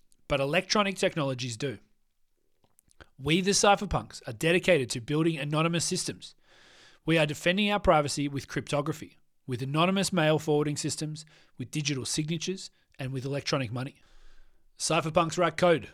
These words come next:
We know that someone has to write software to defend privacy, and since we can't get privacy unless we all do, we're going to write it. We publish our code so that our fellow cypherpunks may practice and play with it. Our code is free for all to use, worldwide.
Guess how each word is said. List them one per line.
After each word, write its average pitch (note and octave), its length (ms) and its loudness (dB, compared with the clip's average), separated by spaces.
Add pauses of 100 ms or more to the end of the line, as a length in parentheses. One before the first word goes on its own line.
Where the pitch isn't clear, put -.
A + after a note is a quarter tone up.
(560)
We D3 120 -4
know F3 180 6
that G3 120 4
someone F3+ 240 0
has E3+ 200 0
to F3+ 100 0
write F3+ 180 4
software F3 380 0
to - 140 -6
defend D3 320 -4
privacy, D3 500 -2 (360)
and B2+ 100 -8
since E3 220 -2
we E3 80 -2
can't E3+ 260 0
get G3 120 2
privacy F#3+ 380 6
unless F3 260 -2
we F3+ 100 4
all E3+ 120 6
do, C#3 240 -4 (500)
we're C#3+ 100 -4
going D3 300 0
to C3+ 60 -4
write B2+ 220 -6
it. - 100 -20 (680)
We B2+ 80 -6
publish F3+ 380 4
our G3+ 100 4
code D3 340 2
so D3 160 -4
that C#3 100 0
our C3 80 -4
fellow F3 280 2
cypherpunks D#3+ 640 0
may C3 120 -6
practice D#3 640 -2
and C#3+ 160 -6
play D#3 180 0
with D3+ 160 -2
it. - 80 -20 (720)
Our C3+ 80 -6
code F3+ 260 6
is E3 120 -2
free F3+ 220 2
for F3+ 160 2
all E3+ 100 4
to F3+ 120 -4
use, E3+ 360 -4 (140)
worldwide. D#3 540 0